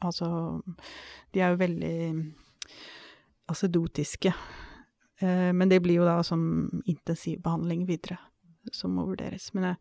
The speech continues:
i en sånn resusciteringssammenheng så gir du de adrenalindosene, og så må du få gitt over den ungen <laughs> til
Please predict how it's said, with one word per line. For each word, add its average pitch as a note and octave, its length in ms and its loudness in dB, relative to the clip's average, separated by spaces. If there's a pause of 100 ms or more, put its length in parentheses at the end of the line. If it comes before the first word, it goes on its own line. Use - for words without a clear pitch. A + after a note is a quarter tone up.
(920)
i G3 160 8
en G3 100 8
sånn F3 640 6
resusciteringssammenheng F3 1040 2
så G3 140 4
gir E3 240 4
du F#3 80 4
de E3 420 2
adrenalindosene, E3+ 1160 4
og F#3 80 6
så F3 260 2
må F3 180 4
du E3+ 80 2
få E3 480 2
gitt F3 220 0
over D#3+ 140 2
den D#3+ 160 0
ungen D#3 320 2
<laughs> - 40 -6
til - 320 0